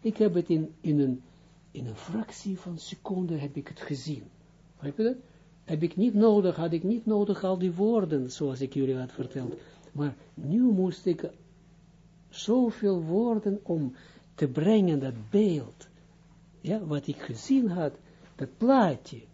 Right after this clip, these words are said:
om dat naar beneden te brengen. Hier beneden kan niet anders dan door veel omhaal, door woorden, door dat, door allerlei verschillende beelden te geven,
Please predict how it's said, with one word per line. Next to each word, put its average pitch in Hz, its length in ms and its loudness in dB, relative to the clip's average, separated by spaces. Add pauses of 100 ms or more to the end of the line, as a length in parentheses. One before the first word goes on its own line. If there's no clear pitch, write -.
(480)
om 156 240 0
dat 143 200 -4
naar 139 140 -2
beneden 208 580 2
te 190 160 0
brengen. 147 460 -2
Hier 202 360 -2
beneden 208 540 -2
kan 269 300 0
niet 254 240 2
anders 175 500 0
dan 151 240 -2 (360)
door 143 240 0
veel 160 320 2
omhaal, 147 760 -2 (400)
door 139 240 -2
woorden, 156 640 0
door 147 240 -2
dat, 156 300 -4
door 147 160 -4
allerlei 151 580 -4 (560)
verschillende 147 640 -4
beelden 160 720 0
te 151 120 -6
geven, 151 540 -4